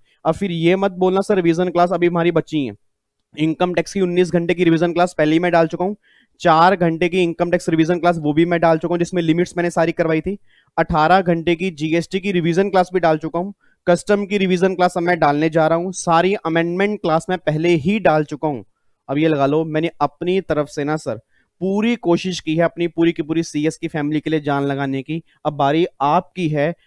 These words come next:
आपने मुझे पे ऑफ करना है कि "सर, जो आपने हार्ड वर्क किया था ना, देखो, अब हमारे नंबर आ रहे हैं।" ठीक है जी, but उसका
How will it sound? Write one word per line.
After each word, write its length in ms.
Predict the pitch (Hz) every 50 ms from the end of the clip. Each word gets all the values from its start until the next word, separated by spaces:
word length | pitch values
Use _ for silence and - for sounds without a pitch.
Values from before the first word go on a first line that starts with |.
| _ _ -
आपने 420 | 160 165 175 185 - - 214 226
मुझे 340 | 226 214 190 180 160 190 190
पे 200 | 185 - 175 160
ऑफ 220 | 160 170 170 - -
करना 200 | 156 143 135 147
है 60 | 156 147
कि 120 | 151 165
"सर, 180 | - - 165 151
जो 80 | 170
आपने 280 | 170 156 143 - 165 175
हार्ड 300 | 165 139 143 143 147 147
वर्क 200 | 151 180 180 -
किया 120 | - 147 135
था 100 | - 165
ना, 120 | 160 143
देखो, 380 | 117 _ _ - - 156 - 180
अब 200 | - 170 170 175
हमारे 240 | 170 160 143 143
नंबर 320 | 139 127 123 123 120 123 117
आ 80 | 98
रहे 140 | 92 - 101
हैं।" 100 | - _ _ _ _ _ _ _ _ _ _ _ _ _ _ _ _ _ _ _ _ _ _ -
ठीक 120 | 147 139
है 80 | 165 165
जी, 60 | 175
but 140 | 165 170 170
उसका 240 | 165 - 180 180